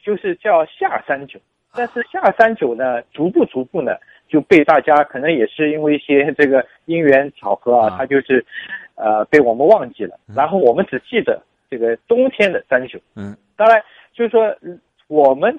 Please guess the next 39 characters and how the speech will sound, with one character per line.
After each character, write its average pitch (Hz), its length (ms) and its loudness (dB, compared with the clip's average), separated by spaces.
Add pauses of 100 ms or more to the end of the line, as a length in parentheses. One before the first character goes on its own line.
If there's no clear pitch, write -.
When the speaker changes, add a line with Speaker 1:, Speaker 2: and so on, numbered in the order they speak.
(100)
Speaker 1:
他 247 280 2
所 120 220 -8
说 156 200 -6
的 135 160 -4
这 135 120 -12
个， 113 440 -6
呃， 104 560 -6
就 - 180 -6
是 113 520 -2
夏 190 360 2
三 143 160 2
九 95 180 -6
呢， 90 120 -14 (160)
它， 156 140 -6 (640)
或 214 120 4
者 139 100 -2
说 170 160 2
我 117 140 0
们 131 120 -10
讲 104 160 -4
的 110 140 -4 (160)
就 120 140 -10
是， 101 440 -10 (180)
呃， 117 120 -14 (140)
冬 240 240 0
三 220 240 -2
九， 98 160 -8
它 160 160 -6
其 - 80 -14
实 160 200 -10
是 151 240 -6
有 104 160 -4
九 139 360 2
九 85 200 -6 (540)
八 139 140 -4
十 139 140 -8
一 139 120 -8
天 180 200 2
了， 165 140 0